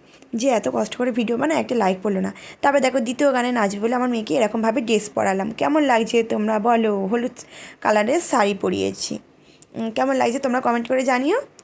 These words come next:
আর এই নাচটা, উম, এরা আবার চারজন মিলেই নাচবে, মানে যে চারজন আবার নাচলো আমার মেয়েকে নিয়ে।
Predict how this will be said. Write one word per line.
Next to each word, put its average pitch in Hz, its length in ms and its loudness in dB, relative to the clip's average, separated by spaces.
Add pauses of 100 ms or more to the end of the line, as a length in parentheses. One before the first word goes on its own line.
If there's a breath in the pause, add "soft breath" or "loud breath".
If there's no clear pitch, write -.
(280)
আর 214 520 2
এই - 360 -2
নাচটা, 233 540 0 (440 soft breath)
উম, 233 100 -4 (180)
এরা 294 320 4
আবার 254 200 2
চারজন 220 460 0
মিলেই 254 320 2
নাচবে, 220 500 0
মানে 233 200 0
যে 233 280 2
চারজন 233 460 0
আবার 220 200 0
নাচলো 202 460 2 (100)
আমার 226 200 0
মেয়েকে 208 280 -2
নিয়ে। 240 160 0